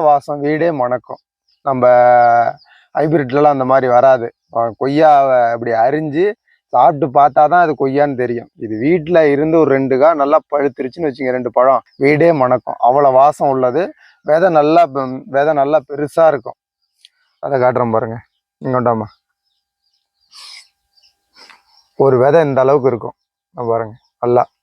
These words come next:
நமக்கு கொய்யா விதை, நல்லா பெரிய விதை, நல்ல முளைப்பு திறன் உள்ளது இது. அதனால பயப்பட வேண்டாம். ஆ,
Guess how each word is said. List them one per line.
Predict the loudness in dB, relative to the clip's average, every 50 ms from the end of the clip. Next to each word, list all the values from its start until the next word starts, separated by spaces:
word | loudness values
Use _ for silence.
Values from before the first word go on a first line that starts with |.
| _ -8
நமக்கு | -6 -4 -4 -4 -6 -4 -2 0
கொய்யா | 0 2 2 2 2 2
விதை, | 2 2 2 0 -2 -4 _ _ _ _ _ _ _ _
நல்லா | -6 -2 -2 -2 -2 -4 -4
பெரிய | -2 0 2 2 2 2
விதை, | 2 2 2 2 2
நல்ல | 2 2 2 2 2 2
முளைப்பு | 0 0 0 0 -2 -4 -4
திறன் | -4 -2 -4 -4 -2
உள்ளது | -2 -2 -4 -4 -8 -8
இது. | -10 -14 -16 _ _ _ _ _ _ _ _ _ _ _ _ _ _ _ _ _ 0
அதனால | 2 2 2 2 2 2
பயப்பட | 2 2 2 2 0 2 2
வேண்டாம். | 0 0 2 2 0 0 0 -4 _ _ -8
ஆ, | -4